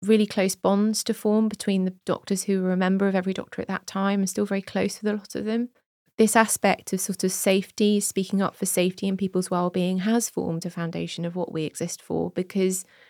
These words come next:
we get branded as activists.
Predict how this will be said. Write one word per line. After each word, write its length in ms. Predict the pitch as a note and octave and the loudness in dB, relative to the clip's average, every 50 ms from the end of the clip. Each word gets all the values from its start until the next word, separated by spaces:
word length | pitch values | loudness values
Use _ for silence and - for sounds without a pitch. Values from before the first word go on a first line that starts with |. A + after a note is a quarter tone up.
| _ _ _ _ - | _ _ _ _ -2
we 140 | F#3 G#3 G3 | 0 0 2
get 280 | G3+ A#3+ B3 - - _ _ | 4 4 4 2 0 _ _
branded 560 | - G#3+ A3 A3+ A#3 A#3 A3 A3 G#3+ G3+ G3 | 6 6 8 8 8 6 6 4 4 4 4
as 340 | F#3 F3 E3 E3+ - - - _ _ _ - | 2 2 2 0 -2 -4 -6 _ _ _ 0
activists. 1000 | G3 - - - - - G#3+ G#3 A#3+ B3+ C#4+ C4+ - - - - - - - | 0 0 -2 -6 -8 -6 -2 2 4 4 4 2 -2 -8 -12 -10 -10 -10 -10